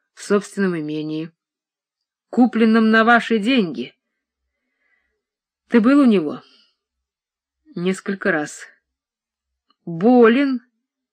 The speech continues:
или не принимают? Подлецы! Василий Назарыч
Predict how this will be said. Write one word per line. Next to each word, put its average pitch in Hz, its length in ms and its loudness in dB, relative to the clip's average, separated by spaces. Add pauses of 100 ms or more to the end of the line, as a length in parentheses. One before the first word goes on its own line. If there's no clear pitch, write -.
(280)
или 208 420 2 (280)
не 220 140 4
принимают? 214 960 2 (1080)
Подлецы! 151 840 -6 (1600)
Василий 196 440 -2
Назарыч 190 680 -2